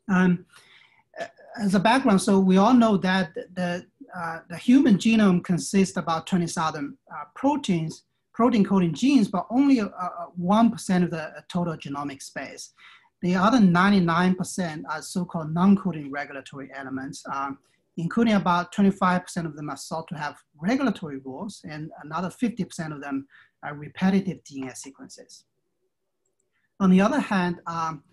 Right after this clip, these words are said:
from a human genetic studies, uh, that we know the vast majority of known disease-associated genetic variants, these are single, single,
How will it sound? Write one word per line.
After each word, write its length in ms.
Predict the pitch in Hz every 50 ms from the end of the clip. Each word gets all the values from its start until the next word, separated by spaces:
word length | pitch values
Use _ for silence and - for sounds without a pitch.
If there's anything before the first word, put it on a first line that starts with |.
| _ _ _ _
from 360 | - 196 185 185 190 196 -
a 200 | 170 170 165 - _ _ _ _
human 380 | _ - 214 202 196 196 190 190
genetic 400 | - 180 165 190 247 320 285 -
studies, 580 | - - 185 165 165 165 160 165 - - - - - 160
uh, 180 | 156 151 147 143 -
that 280 | 170 160 160 170 196 160
we 120 | 160 160
know 320 | 160 165 180 185 185 175 -
the 100 | 180 156
vast 380 | - 185 208 240 277 269 277 233
majority 460 | 175 165 143 - 185 196 214 196 185
of 240 | 170 156 147 143 147
known 440 | 160 175 190 208 202 190 170 151 - -
disease-associated 1080 | - 151 139 165 190 240 247 - 196 165 - - - 165 156 - 170 156 151 143 139
genetic 440 | - 151 139 151 196 240 214 170 -
variants, 420 | 139 127 131 123 123 127 - -
these 220 | - 151 139 -
are 100 | 151 139
single, 420 | 139 - - 170 151 - 143 135 135 139 135 -
single, 360 | - - 202 180 175 -